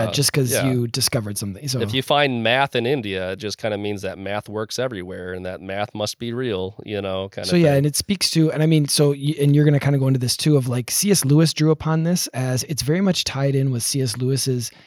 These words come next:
Speaker 2: you could kinda call it his argument from desire for God, in the sense of when you find this universal thing, whether it's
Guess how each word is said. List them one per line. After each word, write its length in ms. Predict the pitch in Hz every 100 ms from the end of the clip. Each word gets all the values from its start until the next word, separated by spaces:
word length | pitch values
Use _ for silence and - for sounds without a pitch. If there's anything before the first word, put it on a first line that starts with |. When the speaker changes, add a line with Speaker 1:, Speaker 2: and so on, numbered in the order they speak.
| _
Speaker 2:
you 100 | 151 143
could 120 | 139
kinda 220 | 170 175
call 240 | - 139
it 80 | 139
his 160 | 135 -
argument 500 | 113 131 139 131 127
from 220 | - 123
desire 600 | 104 107 85 98 120 139
for 180 | - 156
God, 360 | 143 147 165 - _ _ _ _
in 120 | 156 143
the 80 |
sense 320 | 135 147 143 139
of 260 | 127 117 - _
when 160 | 143 147
you 60 | 135
find 340 | - 160 175
this 180 | 143 -
universal 600 | 131 139 120 156 - 95
thing, 360 | - 90 107 123 _ _ _
whether 300 | 139 139 143
it's 180 | 139 -